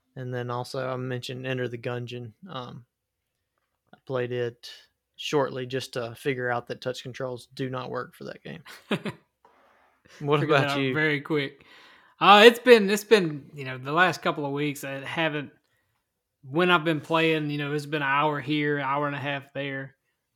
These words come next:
Speaker 2: Um, so I haven't played much. So my, my main, my main gaming recently has been Apex, uh, like normal. I mean, for those of you who know me, you know, most of the time my main game's gonna be Apex, but, uh, uh, I haven't been playing with, you know, the, y'all like I normally do. Some of our,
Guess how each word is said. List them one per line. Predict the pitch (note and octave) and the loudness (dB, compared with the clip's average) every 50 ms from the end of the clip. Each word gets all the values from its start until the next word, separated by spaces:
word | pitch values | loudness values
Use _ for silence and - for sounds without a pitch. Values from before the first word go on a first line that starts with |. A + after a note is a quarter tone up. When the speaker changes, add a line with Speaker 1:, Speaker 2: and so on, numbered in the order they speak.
| _ - | _ -18
Speaker 2:
Um, | - B2+ B2 B2 | -16 -14 -12 -6
so | - E3+ | 0 4
I | F#3+ | 4
haven't | G#3 F3+ D3 | 4 4 0
played | - - E3+ D#3+ D#3 D3 | 0 0 2 2 2 2
much. | D3 D3 D3 C#3+ C3 | 0 0 -2 -2 -2
So | - D3+ | -4 -2
my, | D3+ D#3 E3 | 0 2 2
my | D#3+ D#3 D#3 D#3+ | 4 4 4 2
main, | D#3+ D#3 D#3 D#3+ D#3 D3 D3 C#3+ B2+ - _ _ - | 4 2 0 0 0 -2 -4 -6 -10 -12 _ _ -10
my | D3+ D3+ D#3+ D#3 | -6 -6 -4 -4
main | D#3 D#3 D#3 E3 E3+ E3 D#3 D3 C3+ | -4 -4 0 2 2 2 2 0 -2
gaming | D3 D3 D#3 D#3+ D3+ D3 C#3 | -4 -4 -2 -2 -4 -4 -6
recently | C#3 D3 D3+ D3+ D3 - C#3 C3 C3 C3 C3 | -4 -4 -4 -6 -6 -8 -10 -10 -10 -10 -12
has | B2 C3 | -12 -12
been | C#3 C#3+ C#3+ C#3 B2 | -10 -10 -10 -8 -8
Apex, | A#2 B2+ C#3+ B2+ - C#3+ C#3 C3+ C#3 - - - - - _ - | -8 -8 -8 -8 -8 -8 -10 -10 -12 -14 -18 -18 -20 -20 _ -16
uh, | B2+ A#2+ A#2+ B2 B2+ - - | -14 -12 -12 -14 -16 -12 -2
like | G3 G3+ F3+ D3+ C3 | 0 0 0 0 -2
normal. | C3+ B2+ B2+ B2+ B2+ C#3+ C#3+ | -6 -10 -10 -8 -8 -8 -8
I | C#3 D3 | -6 -4
mean, | D3+ C#3+ C3+ B2+ | -4 -6 -6 -8
for | - C#3+ | -10 -10
those | C#3+ C#3+ C3+ | -10 -10 -12
of | C3 C3 | -12 -12
you | C3+ | -12
who | C3+ C3+ | -10 -10
know | C#3 C3+ C3+ | -8 -8 -10
me, | C3 C3+ C#3 | -8 -10 -10
you | C#3 C3+ | -10 -10
know, | C3+ C3+ C3 B2+ - _ _ D3+ | -10 -12 -14 -16 -20 _ _ -20
most | C#3+ D3 D3 D3 D#3 D3 D3 - | -18 -12 -8 -6 -6 -6 -6 -8
of | - | -10
the | C#3+ | -8
time | C3+ B2+ C3 | -8 -8 -8
my | C3 C3 | -8 -8
main | C3+ C3+ C3 C3 C3 C3 | -8 -8 -8 -8 -10 -10
game's | C3 B2+ B2+ B2+ | -12 -14 -14 -14
gonna | C#3 C3 C3 | -12 -12 -12
be | C3 B2+ | -12 -14
Apex, | C3 B2+ - - C3 C3 B2+ - | -14 -14 -12 -12 -12 -12 -12 -14
but, | - C#3+ C#3+ C#3 | -12 -12 -10 -10
uh, | B2+ - _ _ - - - - _ _ _ _ _ - | -12 -14 _ _ -20 -20 -20 -20 _ _ _ _ _ -8
uh, | C#3 | -4
I | C#3+ C#3 C3+ | -2 2 4
haven't | F3 A#3+ B3 B3 | 4 4 6 4
been | A#3 F3+ | 2 0
playing | - - G3 G#3+ A#3 A3 F#3+ | 2 4 4 6 6 4 4
with, | E3+ E3 E3 - | 2 0 -2 -2
you | E3+ E3 | 0 0
know, | E3 E3 | 2 2
the, | D3+ D3 D#3 D3 C3+ - _ - - - | 0 -2 -4 -10 -10 -14 _ -20 -20 -14
y'all | D3 C#3+ D3+ E3 F#3 F#3+ F3+ E3 | -6 0 2 4 4 4 4 2
like | D#3 D#3 D3+ D#3+ | 0 0 -2 -2
I | D3 | -2
normally | D#3 D#3 D#3+ D#3+ D#3 D3+ | -2 -2 0 -2 -2 -2
do. | D3+ D#3 D3+ D3+ | -2 -2 -4 -4
Some | C#3+ E3 D#3+ | -4 -4 -4
of | D#3 D3 | -4 -2
our, | D3+ D3+ D3 C#3+ C3+ | -2 -2 -2 -4 -6